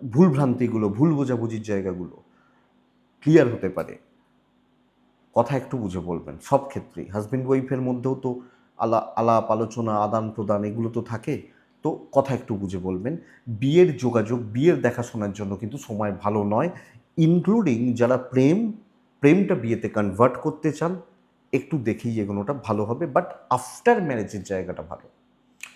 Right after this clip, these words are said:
আহ, ভালো চলবে বা ভালো হচ্ছে। এবং, এবং এক্ষেত্রে বলা, যাদের খুব সম্পর্ক খারাপ চলছে, ভীষণ অসুবিধা চলছে, গন্ডগোল চলছে,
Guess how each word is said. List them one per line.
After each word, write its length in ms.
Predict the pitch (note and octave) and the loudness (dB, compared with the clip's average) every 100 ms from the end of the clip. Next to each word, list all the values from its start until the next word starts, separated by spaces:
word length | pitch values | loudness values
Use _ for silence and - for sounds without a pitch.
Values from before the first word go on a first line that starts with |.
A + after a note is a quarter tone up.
| _ _ _ _ | _ _ _ _
আহ, 500 | F#2 F#2+ F#2+ F#2 - - | -4 -2 -2 -2 -6 -4
ভালো 180 | A2 A2+ | 0 0
চলবে 420 | C#3+ C#3 C#3 G#3 | 2 2 2 2
বা 140 | G3 | 0
ভালো 280 | A#2 A2 A2 | 0 0 -2
হচ্ছে। 400 | A2 F#2 - - _ _ _ _ _ _ _ - | -4 -10 -14 -20 _ _ _ _ _ _ _ 2
এবং, 360 | F3+ A#3+ - | 6 6 6
এবং 280 | F3 G3 G#3+ | 4 4 2
এক্ষেত্রে 480 | F#3 - A#3 - B3 | 2 2 -2 2 2
বলা, 540 | F3+ B2+ E3 G3+ - - _ _ _ _ _ _ _ | 4 4 4 2 -4 -20 _ _ _ _ _ _ _
যাদের 340 | - D3+ G#3 A3+ - - | 4 4 4 -2 -4 -12
খুব 420 | - D3 G#3+ G#3+ - | -8 -2 -2 -2 -4
সম্পর্ক 580 | - G3+ F3+ G3+ F3+ G3 | 0 2 2 0 0 -2
খারাপ 340 | F#3 F3+ F3+ | 2 0 0
চলছে, 400 | - F3+ F3 F#3 | 0 0 2 -2
ভীষণ 400 | C#3+ A2+ D#3+ F#3 | -2 -4 -4 -2
অসুবিধা 440 | D#3 D#3+ D3+ D3 D3 | -2 -2 -2 -2 -2
চলছে, 320 | D3+ C#3 D3+ | -4 -4 -2
গন্ডগোল 440 | A#2+ B2 B2 B2+ | -2 0 -2 -2
চলছে, 380 | B2+ A#2+ - | -2 -4 -4